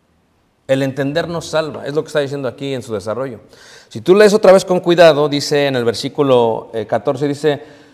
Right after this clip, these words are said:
"Pero persiste tú en lo que has aprendido, lo que salva", dice ahí, es que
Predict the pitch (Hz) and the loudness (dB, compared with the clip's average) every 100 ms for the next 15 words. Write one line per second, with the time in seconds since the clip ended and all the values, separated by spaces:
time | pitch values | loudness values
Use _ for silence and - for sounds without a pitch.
0 | _ _ _ _ _ _ _ _ 147 147 | _ _ _ _ _ _ _ _ 4 6
1 | - 131 208 208 220 208 185 202 190 185 | 4 2 0 2 2 4 2 4 4 4
2 | 180 190 - 185 190 180 170 180 254 - | 4 4 4 2 2 0 0 0 -2 -8
3 | - - 131 147 147 - 208 233 185 156 | -20 -4 2 2 2 2 4 6 6 6
4 | 151 156 147 156 156 - 214 269 | 4 4 4 4 0 -2 -6 -6